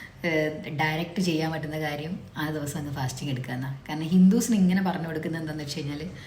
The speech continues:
we are not അങ്ങനെ ഒരു ഇതുമായിട്ട് യൂസ്ഡ് അല്ല,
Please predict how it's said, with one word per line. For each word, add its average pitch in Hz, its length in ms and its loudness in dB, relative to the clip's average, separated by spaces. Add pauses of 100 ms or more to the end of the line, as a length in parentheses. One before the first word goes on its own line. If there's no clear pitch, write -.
(340)
we 220 160 2
are 233 140 4 (100)
not 180 240 4 (320)
അങ്ങനെ 214 460 4
ഒരു 180 120 4 (460)
ഇതുമായിട്ട് 170 440 2
യൂസ്ഡ് 160 320 -2
അല്ല, 123 120 0